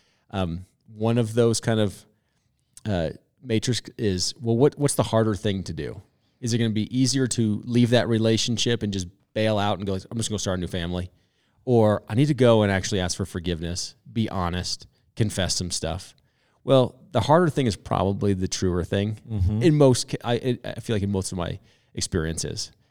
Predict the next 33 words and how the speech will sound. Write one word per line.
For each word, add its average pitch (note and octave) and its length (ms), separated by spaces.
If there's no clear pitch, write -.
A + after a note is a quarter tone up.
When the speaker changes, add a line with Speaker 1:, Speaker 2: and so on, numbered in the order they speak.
Speaker 1:
And G2+ 300
the G#2 80
reason G#2+ 340
we're F2+ 320
reluctant G2 520
to F#2+ 100
just E2 180
say, E2 200
"I - 80
think A2+ 100
that's G2+ 160
what G2 100
God's F2 180
calling E2+ 220
me E2+ 80
to D#2+ 40
do," F#2 180
is F2 80
because F2+ 280
it's - 140
so - 240
challenging. - 640
And A2+ 100
so G#2+ 120
just G#2 160
look B2+ 140
at G2+ 240
what, B2 340
what C#3 160
do E3+ 60
you D3 160
really A2+ 200
sense F#2+ 480